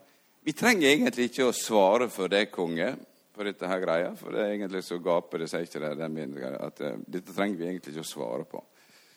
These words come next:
Men siden du spør oss, siden dette er brakt opp, så er saken slik at, eh, vi kan ikke bøye oss for denne avguden, som hverken ser eller hører, eller ikke for denne staten, og ikke for navnet ditt, for vi har en Gud.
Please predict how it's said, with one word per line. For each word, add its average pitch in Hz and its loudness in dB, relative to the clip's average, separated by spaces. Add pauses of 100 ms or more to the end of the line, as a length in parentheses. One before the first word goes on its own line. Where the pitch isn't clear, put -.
(580)
Men 147 4
siden 175 6
du 175 2
spør 151 8
oss, 98 0
siden 139 4
dette 147 4
er 147 4
brakt 139 4
opp, 170 2
så 165 4
er 143 6
saken 151 0
slik 165 0 (760)
at, 139 4
eh, 139 8
vi 165 2
kan 185 -2
ikke 156 -2
bøye 131 6
oss 135 2
for 101 -2
denne 104 6
avguden, 107 6 (180)
som - -6
hverken 98 0
ser 104 0
eller 87 -2
hører, 101 0 (140)
eller 87 -6
ikke 120 -6
for 107 -6
denne 107 -2
staten, 107 2
og 123 -2
ikke 107 -6
for 95 -6
navnet 95 4
ditt, 110 0
for - -8
vi 104 -4
har 113 0
en 57 -12
Gud. 57 -14